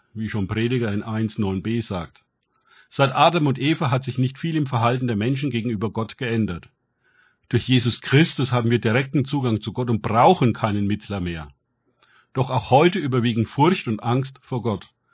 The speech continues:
So war und ist es ein leichtes für die Kirche, sich zwischen die Gläubigen und Gott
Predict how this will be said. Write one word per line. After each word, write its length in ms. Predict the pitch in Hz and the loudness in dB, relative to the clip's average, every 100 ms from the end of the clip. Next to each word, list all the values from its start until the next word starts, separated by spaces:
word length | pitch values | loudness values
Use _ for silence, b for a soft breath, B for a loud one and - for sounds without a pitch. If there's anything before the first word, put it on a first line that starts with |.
| b b _ | b b _
So 220 | - 104 | -2 4
war 220 | 131 170 | 6 6
und 140 | 156 135 | 4 0
ist 260 | 165 - | -2 -2
es 140 | 127 127 | -4 -2
ein 100 | 104 | 0
leichtes 480 | 107 - - 135 | 2 2 0 -4
für 80 | 117 | -2
die 120 | 101 | -4
Kirche, 420 | 104 113 107 135 117 | -2 -4 -4 -6 -8
sich 300 | 127 - - | -6 -8 -4
zwischen 300 | 131 120 113 | -2 0 -2
die 120 | 101 | -2
Gläubigen 520 | 113 117 135 135 139 | 0 2 2 0 -2
und 180 | 107 - | -2 -2
Gott 260 | 127 143 | -2 -2